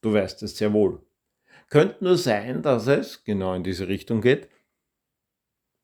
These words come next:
wie ich's das letzte Mal gesagt hab, mit, dass du dich vor dir selbst schützen möchtest.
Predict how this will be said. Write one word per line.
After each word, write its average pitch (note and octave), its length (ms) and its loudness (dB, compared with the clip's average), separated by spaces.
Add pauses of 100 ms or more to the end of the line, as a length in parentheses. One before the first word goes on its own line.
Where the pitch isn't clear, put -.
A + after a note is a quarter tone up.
(580)
wie G#2+ 200 2
ich's A#2 200 -4
das A2 200 -4
letzte G#2+ 340 2
Mal G#2 140 0
gesagt - 400 -16
hab, D3+ 320 -10
mit, C3 560 0 (1300)
dass B2 160 -4
du B2 100 -2
dich B2+ 160 0
vor C#3 160 4
dir C3+ 120 2
selbst A#2+ 360 2
schützen E3+ 400 0
möchtest. F#2+ 580 -4